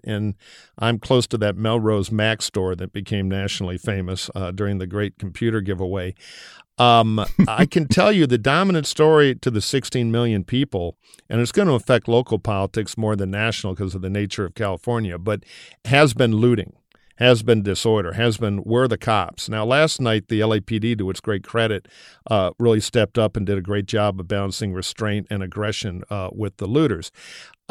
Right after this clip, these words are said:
But there is always an opportunity. Uh, Martin Luther King said it, uh, when, whenever the rioting starts, it helps George Wallace. So the traditional textbook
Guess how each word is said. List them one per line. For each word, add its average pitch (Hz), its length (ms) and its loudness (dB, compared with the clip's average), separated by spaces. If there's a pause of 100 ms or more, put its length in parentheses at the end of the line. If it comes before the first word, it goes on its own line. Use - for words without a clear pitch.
(100)
But 131 440 6 (120)
there 139 360 4
is 127 260 2
always 156 460 2
an 151 100 2
opportunity. 117 1000 -2 (400)
Uh, 135 160 4
Martin 180 280 2
Luther 175 240 2
King 170 280 0
said 90 260 -2
it, 87 140 -8
uh, 113 140 -8
when, 120 220 -2
whenever 135 460 -2
the 127 100 0
rioting 117 420 0
starts, 107 380 -2
it 107 80 -4
helps 117 240 -2
George 117 280 -2
Wallace. 127 520 -4 (320)
So 127 260 4
the 120 120 4
traditional 139 640 2
textbook - 800 -2